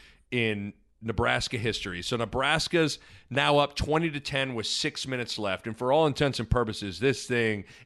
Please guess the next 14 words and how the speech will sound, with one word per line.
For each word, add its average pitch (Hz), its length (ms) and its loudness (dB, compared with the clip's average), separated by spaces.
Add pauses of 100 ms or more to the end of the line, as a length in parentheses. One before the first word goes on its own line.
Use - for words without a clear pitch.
is 107 340 -6 (380)
over. 110 420 0 (300)
The 117 80 -2
stadium's 147 500 4
losing 135 280 6
their 139 100 2
mind. 110 460 2 (340)
The, 123 280 -2
the 120 140 2
Nebraska 147 460 2
defense 147 340 0
allowed 120 420 0
ten 165 460 0
pl-, - 220 0